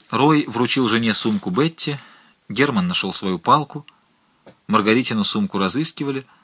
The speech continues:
снова появился Лоренс. "До свидания, до свидания, профессор Войницкий", пропел Пнин, и его щеки были румяными и круглыми под фонарем крыльца.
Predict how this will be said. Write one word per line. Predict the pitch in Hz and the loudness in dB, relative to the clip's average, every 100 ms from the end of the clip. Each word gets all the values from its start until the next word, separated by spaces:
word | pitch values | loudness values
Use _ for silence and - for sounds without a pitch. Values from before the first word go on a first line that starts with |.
| _ _ | _ _
снова | - 147 160 135 | -6 -2 0 0
появился | 104 101 123 - | 0 0 -2 -4
Лоренс. | 101 92 87 82 - - _ _ _ _ _ _ _ _ _ _ _ _ _ - | -2 -2 -2 -4 -10 -12 _ _ _ _ _ _ _ _ _ _ _ _ _ -2
"До | 131 | 2
свидания, | - 160 156 151 143 | 4 4 4 4 0
до | 117 | 0
свидания, | 120 123 117 156 180 175 | 2 2 4 4 4 2
профессор | 170 156 165 156 | 2 2 2 2
Войницкий", | 147 147 147 143 - 127 117 | 2 2 0 -2 -2 -4 0
пропел | 110 107 110 | -2 0 -2
Пнин, | 104 107 107 98 98 | -2 -2 0 0 -4
и | - | -6
его | 101 101 | -4 -2
щеки | 101 - 110 98 | -4 -4 -6 -4
были | 104 | -2
румяными | 98 98 110 117 98 92 | 0 0 0 0 0 0
и | |
круглыми | 175 123 123 117 110 | -2 -4 -2 -4 -4
под | 107 - | -8 -6
фонарем | 107 104 104 | -2 -2 -2
крыльца. | 98 98 90 - 90 | -4 -6 -6 -4 -6